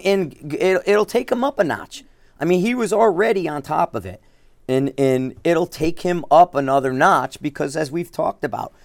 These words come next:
competition is your cheapest training, and it's gonna give you some of those tips and tricks that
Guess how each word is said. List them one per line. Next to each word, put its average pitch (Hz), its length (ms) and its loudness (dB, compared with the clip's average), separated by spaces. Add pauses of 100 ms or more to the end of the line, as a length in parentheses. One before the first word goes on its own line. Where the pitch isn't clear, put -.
(140)
competition 151 600 -6
is 139 200 -8
your 135 80 -10
cheapest - 520 -12
training, 131 540 -6 (480)
and 139 320 0
it's 139 220 -4
gonna 175 240 -2
give 156 320 -4
you 180 160 -6
some 180 280 -2
of 160 80 -4
those 151 260 -2
tips - 440 -8
and 131 120 -8
tricks - 600 -4 (540)
that 131 380 2